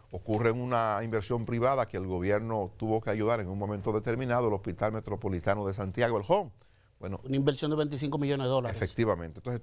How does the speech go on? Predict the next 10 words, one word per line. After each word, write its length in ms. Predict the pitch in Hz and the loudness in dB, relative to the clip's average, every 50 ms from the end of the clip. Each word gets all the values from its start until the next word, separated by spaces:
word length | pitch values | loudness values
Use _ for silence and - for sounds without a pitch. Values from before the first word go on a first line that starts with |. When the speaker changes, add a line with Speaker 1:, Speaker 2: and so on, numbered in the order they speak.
| - - - | -8 -10 -4
Speaker 1:
toda, 500 | - 180 190 196 196 190 185 180 - - - - - - - - - - - - - - | -2 0 2 2 2 2 2 2 0 -4 -10 -18 -20 -20 -20 -20 -20 -20 -20 -20 -6 0
toda 240 | 156 175 202 180 147 | 2 4 4 4 4
empresa, 540 | 117 92 - 98 95 95 98 - 143 - - - - - | 2 2 2 2 2 0 0 -4 -6 -8 -8 -12 -12 -4
pública 420 | - 147 156 151 156 147 - 139 | -2 0 0 2 0 0 0 0
o 60 | 127 123 | -2 0
privada, 420 | 143 139 120 107 104 110 117 117 | 0 0 2 4 4 4 2 0
tiene 460 | - - - 135 147 156 156 147 151 - - - - - - - - - - - _ | -4 -6 -4 -2 0 0 0 -2 -4 -6 -12 -18 -20 -20 -20 -20 -20 -20 -20 -20 _
que 220 | - 139 127 127 - | 2 2 2 4 2
operar 560 | 127 120 113 - 127 120 120 113 113 107 - - _ - | -2 -2 0 0 0 2 2 2 0 -2 -4 -10 _ -12
con 400 | - 120 120 120 123 127 127 123 | -4 -2 0 0 0 0 -4 -8